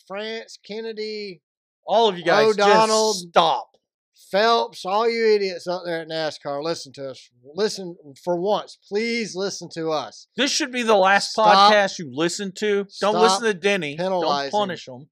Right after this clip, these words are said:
Speaker 1: Stop penalizing these drivers for having a personality.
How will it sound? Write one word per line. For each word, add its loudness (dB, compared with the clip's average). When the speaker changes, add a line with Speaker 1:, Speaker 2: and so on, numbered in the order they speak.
Speaker 1:
Stop -8
penalizing -6
these -18
drivers -12
for -18
having -10
a -12
personality. -12